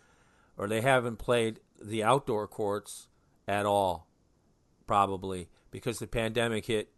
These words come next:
in the spring and they closed right away. So, uh, we don't know how fast they're playing. And these guys are quarantined and they're not saying much, um,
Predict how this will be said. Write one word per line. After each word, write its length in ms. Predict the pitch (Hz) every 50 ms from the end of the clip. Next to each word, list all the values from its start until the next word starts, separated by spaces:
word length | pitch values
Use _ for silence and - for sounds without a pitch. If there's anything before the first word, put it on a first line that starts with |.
| _ _ -
in 120 | 101 101
the 80 | 98 92
spring 560 | - - - 127 123 117 110 104 101 98 98 - _ _ _ _ _ _ -
and 160 | 95 98 101 104
they 120 | 107 104
closed 380 | - - - 107 101 101 98 -
right 200 | 107 95 95 95
away. 320 | 92 95 95 95 87 82 - _ _ _ _ _
So, 300 | - - 117 110 110 92
uh, 260 | 82 101 101 101 92 - _ _ _ _ _ _ _ _ _ _ _ _ _ _ _ _ _ _ _ - - -
we 160 | - 107 123 135
don't 160 | 151 143 123
know 80 | 120
how 160 | 113 123 117 110
fast 460 | - - 98 98 98 104 104 - -
they're 160 | 117 110 107
playing. 480 | - - 113 107 107 110 110 113 117 - - _ _ _ _ _
And 180 | - - 110 110
these 200 | 120 143 151 147
guys 280 | 160 143 139 139 127 123
are 120 | 127 110
quarantined 800 | - - - 110 110 113 117 123 127 120 - 139 135 135 131 120
and 80 | 110 101
they're 120 | 101 104
not 200 | 110 117 117 107
saying 340 | - - 101 104 110 113 123
much, 440 | 123 120 127 139 139 - - - - _ _ _ _ _ _ _ _ -
um, 280 | 85 87 87 87 87